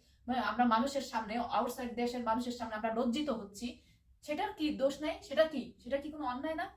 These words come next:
সেটাও তো একটা অন্যায়, তাই না? যেখানে সব জায়গায় বাংলাদেশের সুনাম করি, সেখানে অন্যান্য মানুষ আমার উপরে হাসে যে, "হ্যাঁ, হ্যাঁ, হ্যাঁ, জানি তোমার বাংলাদেশে কেডা বয়ে রয়েছে, কোন শয়তান বয়ে রয়েছে, কি হইতেছে না হইতেছে, এটা তো আমাদের জন্য ডিসক্রেডিট,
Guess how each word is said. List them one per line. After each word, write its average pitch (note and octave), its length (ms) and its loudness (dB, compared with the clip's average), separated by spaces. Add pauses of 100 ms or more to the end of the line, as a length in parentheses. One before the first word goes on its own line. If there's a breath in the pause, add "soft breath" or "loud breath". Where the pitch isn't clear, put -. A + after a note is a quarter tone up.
(120)
সেটাও F4 280 -4
তো - 80 -6
একটা A#3+ 160 -8
অন্যায়, F3+ 280 -6
তাই A3 100 -6
না? D#4 120 0 (960 soft breath)
যেখানে D4+ 400 0
সব A#3 260 0
জায়গায় D4 280 2
বাংলাদেশের C4 760 0 (200 soft breath)
সুনাম F4 380 2
করি, A#3+ 440 -8
সেখানে C#4+ 340 -4
অন্যান্য C#4+ 400 2
মানুষ C4+ 340 0
আমার A#3 200 -2
উপরে A3+ 240 -6
হাসে G3 300 -8
যে, A#3 100 -8
"হ্যাঁ, F#4+ 220 2
হ্যাঁ, F#4+ 120 2
হ্যাঁ, F4 200 -2
জানি C#4+ 320 0
তোমার C#4+ 160 -6
বাংলাদেশে C4 520 -2
কেডা B3+ 300 -4
বয়ে A#3 220 -6
রয়েছে, G#3+ 180 -10
কোন A#3 100 -10
শয়তান A3+ 360 -8
বয়ে G#3+ 120 -8
রয়েছে, G#3 180 -10
কি A#3 220 -6
হইতেছে G3+ 300 -12
না G3+ 180 -6
হইতেছে, - 260 -12
এটা C#4 100 -8
তো C#4 100 -6
আমাদের B3 280 -4
জন্য C#4 180 -10
ডিসক্রেডিট, G3+ 520 -8